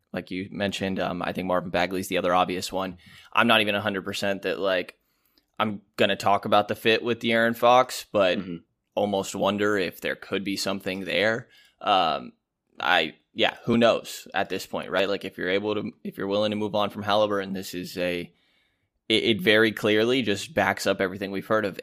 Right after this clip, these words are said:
Speaker 1: everybody is on the table. Um, so who knows where they go from here? There is still, like, a lopsidedness to this roster. Um, but when you t-, think of the weaknesses that we've seen throughout this year of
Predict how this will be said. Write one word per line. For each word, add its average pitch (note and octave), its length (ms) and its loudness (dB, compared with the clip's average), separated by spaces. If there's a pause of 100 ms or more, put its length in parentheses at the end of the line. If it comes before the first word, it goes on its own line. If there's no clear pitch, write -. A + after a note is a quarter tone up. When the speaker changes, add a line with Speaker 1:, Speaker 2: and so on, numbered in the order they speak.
Speaker 1:
everybody F#2 640 -4
is F#2 200 -8
on F#2 220 -6
the F#2+ 80 -12
table. G2+ 440 -6 (300)
Um, F#2 400 -2
so F#2+ 480 2 (340)
who B2 160 4
knows A2 260 6
where G#2+ 120 4
they G2+ 100 2
go G2+ 140 2
from G#2 160 -6
here? G2+ 200 0
There G2 140 0
is F#2+ 220 -2
still, G2+ 180 -2
like, F#2+ 160 -2
a - 60 -6
lopsidedness F#2 1040 -2
to G2+ 180 -4
this F#2 220 -6
roster. F#2 560 0 (360)
Um, F2 300 -2
but G#2 320 4
when A2 140 -4
you G#2 100 -6
t-, - 100 -12 (100)
think A2 220 -2
of G2+ 340 0 (680)
the A2 80 2
weaknesses G#2+ 500 0
that G2 120 0
we've G2 180 -2
seen G2+ 200 -4
throughout G2 300 0
this G2+ 240 -6
year G#2 360 -4 (320)
of F#2+ 460 -2